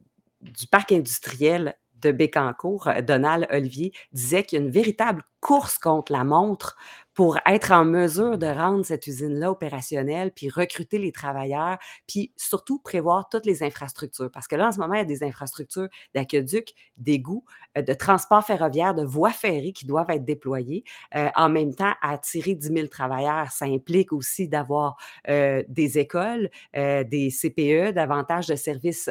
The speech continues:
euh, en soins de santé aussi. Donc, c'est, c'est vraiment un gros boom que va prendre, euh, cette région-là. Il parle, là, en ce moment, Bécancour, euh, euh,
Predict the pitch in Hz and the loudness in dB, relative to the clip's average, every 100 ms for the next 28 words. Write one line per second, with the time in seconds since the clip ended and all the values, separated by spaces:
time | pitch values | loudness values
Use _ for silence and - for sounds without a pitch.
0 | - 135 127 131 131 131 - 156 170 - | -4 -4 -4 -4 -4 -4 0 0 0 -4
1 | 160 143 185 156 - 233 196 175 - 143 | -4 -4 -6 -6 -6 -2 -2 -2 -4 -6
2 | - - 160 160 170 220 143 147 240 160 | -8 -6 -2 0 2 0 -2 -2 -2 2
3 | 131 214 214 190 147 135 - 165 175 165 | 6 6 6 -2 -2 -4 -2 -4 -2 -4
4 | - - - 156 147 139 135 127 123 143 | -8 -20 -10 -6 -4 -4 -4 -4 -6 -6
5 | 165 - 180 165 131 147 135 165 - - | -4 -4 0 0 0 0 0 -2 -6 -14
6 | - 165 175 196 196 165 - 156 151 151 | -8 2 6 6 6 0 -4 -6 -4 -2
7 | 147 185 160 - 139 170 180 165 131 - | 0 0 -2 -2 -6 -6 -6 -4 -4 -6
8 | - 127 | -10 -12